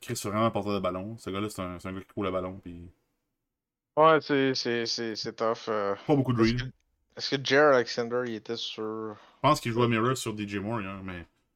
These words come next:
Speaker 1: peut-être que
Speaker 2: Oh,
Speaker 1: non aussi.
Speaker 2: ça, ça fait longtemps qu'il joue plus Shadow, euh, Alexander.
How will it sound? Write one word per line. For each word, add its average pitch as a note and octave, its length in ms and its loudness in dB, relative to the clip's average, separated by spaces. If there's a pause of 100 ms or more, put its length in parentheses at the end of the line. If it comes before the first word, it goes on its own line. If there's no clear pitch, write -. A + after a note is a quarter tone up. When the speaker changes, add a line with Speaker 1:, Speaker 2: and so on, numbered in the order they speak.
(180)
Speaker 1:
peut-être - 140 0
que - 40 4
Speaker 2:
Oh, F3+ 40 6
Speaker 1:
non E3 60 6
aussi. A#2 340 -4 (200)
Speaker 2:
ça, A#2+ 120 -2 (340)
ça C3+ 100 6
fait D3+ 120 4
longtemps D3 260 6
qu'il B2 180 -10
joue A2 120 -12
plus - 240 -14
Shadow, A2 480 2
euh, F#2+ 180 -6
Alexander. G2+ 400 -14